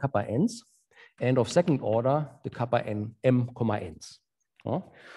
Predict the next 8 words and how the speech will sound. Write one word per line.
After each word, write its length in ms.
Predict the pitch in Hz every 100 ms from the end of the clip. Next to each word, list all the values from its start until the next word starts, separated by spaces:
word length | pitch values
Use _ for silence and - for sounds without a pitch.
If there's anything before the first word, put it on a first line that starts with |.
| - -
Okay, 280 | 143 123 98
and 160 | 107
then 180 | 120 180
of 140 | 208 -
course 240 | 147 156
I, 120 | 127
c-, 140 | 123 - - _ _ _ _ _ _
and, 180 | 135